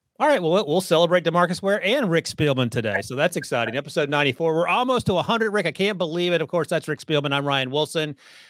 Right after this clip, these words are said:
Now that we're halfway-ish, 'cause we play seventeen games through the N F L season, we're gonna grade all the first-round rookies on the defense, from number three overall pick Will Anderson Junior through the final selection of round one, Felix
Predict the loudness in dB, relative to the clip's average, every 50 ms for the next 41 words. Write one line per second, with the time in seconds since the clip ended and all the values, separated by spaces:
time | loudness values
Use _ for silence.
0 | _ _ _ _ -12 -6 -2 0 2 2 2 2 2 2 2 2 2 2 2 2
1 | 2 2 2 0 0 2 2 4 4 2 2 2 0 -2 0 0 0 0 0 _
2 | _ -10 -6 -6 -4 -2 0 -2 0 2 0 -2 0 -2 -4 -2 0 2 4 4
3 | 4 4 0 0 0 0 2 2 0 2 2 2 0 2 2 0 0 0 -2 -2
4 | -2 0 -2 -2 -2 -4 -2 0 2 4 4 2 2 0 0 0 0 0 0 0
5 | 0 0 2 2 2 2 2 4 2 0 0 0 -2 -2 0 -2 -2 0 0 0
6 | 0 2 2 2 2 2 0 -2 -10 -18 _ -20 -20 -20 _ _ -6 0 0 0
7 | 0 0 0 0 2 2 4 4 2 2 4 4 4 2 2 2 0 -2 0 -2
8 | -2 -2 -2 -2 -4 -4 -6 -8 -10 -8 -4 -2 0 0 0 0 -2 -2 -4 -6
9 | -10 -10 -10 -14 _ -4 -2 0 0 -2 0 0 2 2 2 2 0 -2 -6 -4
10 | -2 -2 -2 0 0 2 2 4 2 2 2 _ 2 2 2 0 -2 -6